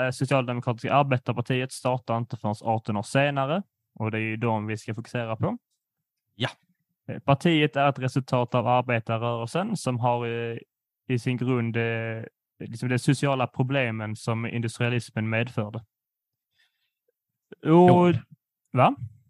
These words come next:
Speaker 2: Kol.
Speaker 1: Jag tyckte du sa Polen.
Speaker 2: Nej, det, det problemet kom långt tidigare.
Speaker 1: Ja, så var det. Men, eh, de här pro-, nu, ja. Problem som då, eh, dåliga,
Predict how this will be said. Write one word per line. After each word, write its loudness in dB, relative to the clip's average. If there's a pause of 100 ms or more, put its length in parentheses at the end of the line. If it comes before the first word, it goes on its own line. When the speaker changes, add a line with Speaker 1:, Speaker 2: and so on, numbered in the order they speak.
(340)
Speaker 2:
Kol. 2 (260)
Speaker 1:
Jag -12
tyckte 0
du 2
sa 4
Polen. 0 (640)
Speaker 2:
Nej, 0 (240)
det, 6
det 2
problemet 0
kom -4
långt -2
tidigare. -4 (440)
Speaker 1:
Ja, 0 (480)
så -8
var -14
det. -20 (920)
Men, 6
eh, 4 (380)
de 6
här 10
pro-, 0
nu, -4 (640)
ja. 0 (1120)
Problem 6
som 4
då, 2
eh, 0
dåliga, -2